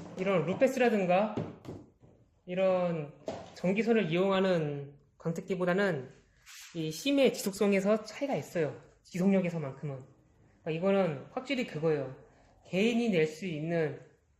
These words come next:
아파트 지하 주차장에서 개인이 어떤 특정 포인트를 잡는데 용이한 광택기인 것 같아요. 그래도 가격 대비 쓰임의 용도는 있어요.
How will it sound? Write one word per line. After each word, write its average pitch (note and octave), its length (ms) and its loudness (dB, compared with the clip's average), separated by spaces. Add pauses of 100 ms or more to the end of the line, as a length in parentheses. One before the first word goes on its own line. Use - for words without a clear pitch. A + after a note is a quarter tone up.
(100)
아파트 A3+ 540 -4
지하 G3 260 0
주차장에서 G3 760 -4
개인이 E3+ 760 -4 (840)
어떤 D#3 260 -6
특정 A#3 340 0
포인트를 C#4 480 -2
잡는데 F3 720 -4
용이한 F#3+ 480 -2
광택기인 D#3+ 500 -8
것 C#3 160 -8
같아요. C3+ 280 -16 (2250)
그래도 C4+ 220 -4 (960)
가격 C4 560 -2
대비 G#3+ 500 0 (1000)
쓰임의 D4+ 280 4
용도는 F3+ 280 4
있어요. D#3+ 380 0